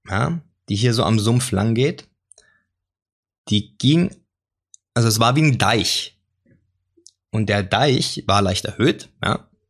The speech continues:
keine Ahnung, vielleicht einen Meter, anderthalb Meter über dem Sumpf. Und da war aber auf beiden Seiten Sumpf.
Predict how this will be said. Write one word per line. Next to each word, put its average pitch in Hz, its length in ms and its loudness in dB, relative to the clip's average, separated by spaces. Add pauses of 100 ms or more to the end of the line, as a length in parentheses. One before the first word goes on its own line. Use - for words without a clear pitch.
(380)
keine - 220 -10
Ahnung, 123 180 2
vielleicht 95 360 -6
einen 90 80 -12
Meter, 117 420 -2
anderthalb 101 340 -2
Meter 135 240 2
über 117 260 0
dem 95 160 0
Sumpf. 123 400 -2 (1300)
Und 143 160 2
da 143 140 4
war 120 140 2
aber 139 180 2
auf 151 180 -2
beiden 98 300 2
Seiten 156 340 0
Sumpf. - 460 -8